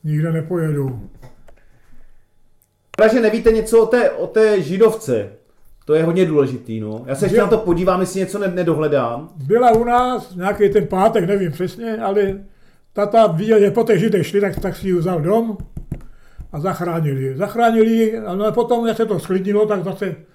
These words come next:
Speaker 1: asi se šla dom. A, a pak už to padlo všechno.
Speaker 2: No tak záleží, jestli tam byla až do roku čtyřicet čtyři, víte?
Speaker 1: No, to nevím přesně.
Speaker 2: Ale tam je strašně nebezpečí, že po těch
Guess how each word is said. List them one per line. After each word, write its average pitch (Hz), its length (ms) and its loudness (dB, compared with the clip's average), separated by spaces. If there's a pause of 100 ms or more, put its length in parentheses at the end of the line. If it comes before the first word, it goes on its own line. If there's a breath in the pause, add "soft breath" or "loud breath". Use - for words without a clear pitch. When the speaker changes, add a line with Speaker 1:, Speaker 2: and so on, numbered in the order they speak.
(220 soft breath)
Speaker 1:
asi 175 180 -8
se 185 220 -6
šla 180 220 -8
dom. 180 420 -2 (1080)
A, - 60 -4
a - 200 -6
pak 214 220 -4
už 220 140 -4
to 202 100 -4
padlo 165 360 -4
všechno. 135 440 -12 (640)
Speaker 2:
No 190 120 -4
tak 180 120 0
záleží, 180 400 4
jestli 196 240 -2
tam 185 180 0
byla 190 180 2
až 185 100 2
do 196 100 0
roku 190 200 -2
čtyřicet 190 380 -2
čtyři, 156 360 -2
víte? 113 320 -4
Speaker 1:
No, 208 400 -2
to 160 160 -8
nevím 156 320 -6
přesně. 135 400 -10
Speaker 2:
Ale 147 140 0
tam 190 220 -2
je 208 160 0
strašně 190 380 -2
nebezpečí, 196 600 -4
že 202 80 -2
po 202 100 -10
těch 208 140 -6